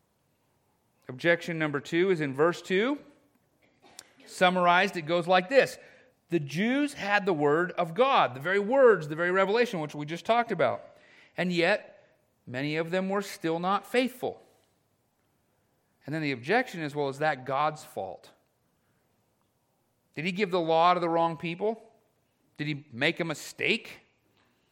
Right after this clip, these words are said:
If they were God's chosen people to be the witnesses to the world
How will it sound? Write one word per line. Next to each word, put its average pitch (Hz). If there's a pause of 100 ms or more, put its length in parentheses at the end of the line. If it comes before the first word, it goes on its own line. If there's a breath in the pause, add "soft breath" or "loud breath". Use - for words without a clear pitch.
(120)
If 139
they 185
were 190
God's 175
chosen 196
people 208
to 185
be 175
the 170
witnesses 233
to 220
the 196
world 220